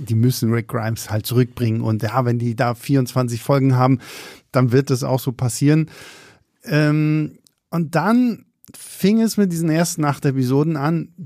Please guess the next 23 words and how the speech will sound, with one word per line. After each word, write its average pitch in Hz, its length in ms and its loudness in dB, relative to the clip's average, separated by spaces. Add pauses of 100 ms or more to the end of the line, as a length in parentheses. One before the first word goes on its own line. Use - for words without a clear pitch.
(260)
die 160 420 0
vor - 340 -6
allen 180 180 2
Dingen 180 240 2
jetzt, 175 340 0
nachdem 160 500 2
man 156 500 2
das 147 280 -2
Finale 143 400 2
gesehen 151 360 0
hat, 151 180 -2
wirklich 135 280 -6
kein 165 240 2
Mensch 160 220 2
gebraucht 113 460 0
hat. 147 220 -4 (120)
Dieser 139 320 -2
ganze 160 440 0
komische 165 640 2 (600)
Reaper-Arc 165 1400 0 (100)
war 139 500 0
wirklich 143 560 0
komplett 151 440 0